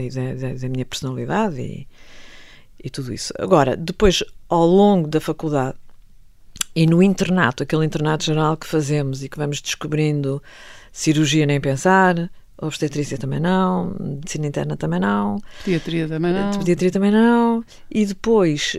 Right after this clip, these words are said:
Speaker 1: eh, bem, acho que, acho que a vocação também vem com aquilo que dizem de nós. A gente tem que estar atentos àquilo que também dizem de
Speaker 2: Confiar
Speaker 1: nós.
Speaker 2: na confiança dos
Speaker 1: E
Speaker 2: confiam em nós.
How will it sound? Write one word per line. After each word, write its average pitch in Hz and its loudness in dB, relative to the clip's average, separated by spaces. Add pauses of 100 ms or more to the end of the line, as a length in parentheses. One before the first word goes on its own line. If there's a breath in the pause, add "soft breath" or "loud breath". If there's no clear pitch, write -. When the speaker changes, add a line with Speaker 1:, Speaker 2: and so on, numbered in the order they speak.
Speaker 1:
eh, - -2
bem, - -6
acho 127 -6
que, - -4
acho 147 -2
que - -4
a 165 2
vocação 196 0
também 208 4
vem 214 2
com 214 2
aquilo 220 2
que - -6
dizem 208 4
de 220 6
nós. 220 2 (300)
A - -10
gente 165 -2
tem 180 0
que 175 -2
estar 196 2
atentos 220 0
àquilo 220 -4
que - -18
também 226 4
dizem 220 4
de 220 4
Speaker 2:
Confiar 185 6
Speaker 1:
nós. 190 2
Speaker 2:
na 185 0
confiança 190 0
dos 180 -4
Speaker 1:
E 240 0
Speaker 2:
confiam 254 6
em - 8
nós. 285 8